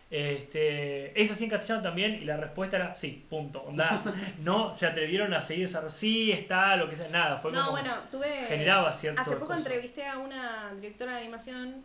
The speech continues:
Speaker 3: de acá de Argentina que hizo una película que se llama El Pata Larga. No sé si la vieron.
Speaker 1: No.
Speaker 3: Mercedes Moreira, El Pata Larga, ¿no?
Speaker 1: No.
Speaker 3: Bueno, eh,
Speaker 1: Googleando ya.
Speaker 3: está buena, está buena. Es como una especie de cutout digital.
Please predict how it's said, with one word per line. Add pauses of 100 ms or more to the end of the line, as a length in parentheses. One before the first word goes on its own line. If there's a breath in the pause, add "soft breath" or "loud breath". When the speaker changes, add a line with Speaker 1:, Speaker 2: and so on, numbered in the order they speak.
(100)
Speaker 3:
de
acá
de
Argentina
que
hizo
una
película
que
se
llama
El
Pata
Larga. (240)
No
sé
si
la
vieron.
Speaker 1:
No.
Speaker 3:
Mercedes
Moreira,
El
Pata
Larga, (200)
¿no? (220)
Speaker 1:
No. (200)
Speaker 3:
Bueno, (200)
eh,
Speaker 1:
Googleando
ya. (200)
Speaker 3:
está
buena,
está
buena.
Es
como
una
especie
de
cutout (220)
digital.